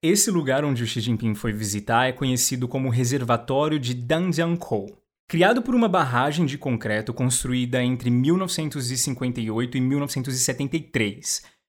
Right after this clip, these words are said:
Barragem esta que, em anos recentes, teve sua altura erguida pra aumentar ainda mais a capacidade do reservatório.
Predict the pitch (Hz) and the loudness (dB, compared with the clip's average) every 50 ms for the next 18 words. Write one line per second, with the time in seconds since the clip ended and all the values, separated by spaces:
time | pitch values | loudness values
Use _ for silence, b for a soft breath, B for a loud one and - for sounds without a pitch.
0 | _ - 143 165 175 220 208 226 240 180 151 160 190 208 202 - - - 147 131 | _ 0 2 4 6 6 6 6 6 6 6 6 4 4 2 0 0 -2 -2 -2
1 | - - - - 156 156 165 170 170 156 156 147 151 175 220 254 277 233 - 170 | -4 -6 -10 -6 -6 -6 -4 -2 -2 0 2 4 4 4 4 4 2 0 0 0
2 | 139 - - 143 139 156 170 - - - - - 147 147 160 - - - 165 156 | 0 0 0 0 -2 -2 -2 -4 -4 -6 -4 -4 -4 -2 -2 0 0 0 0 -2
3 | 151 - 143 135 135 160 175 165 135 123 139 151 151 165 165 170 160 156 160 170 | -4 -4 -4 -2 0 0 0 -2 -4 -4 -4 -2 -2 -2 -2 0 -2 -2 0 0
4 | 180 175 170 - 151 156 165 180 185 180 156 135 135 139 135 143 135 - 135 - | 0 -2 -2 -2 -2 -4 -4 -2 -2 -2 -2 0 0 -2 -2 -4 -6 -6 -6 -4
5 | 139 123 - 143 123 123 123 120 117 117 127 123 139 135 123 139 139 135 160 160 | -4 -4 -4 -2 0 0 0 -2 -2 -4 -2 -2 -2 -2 -2 -4 -4 -4 -6 -6
6 | - 110 95 - - - - | -6 -8 -10 -10 -12 -16 -20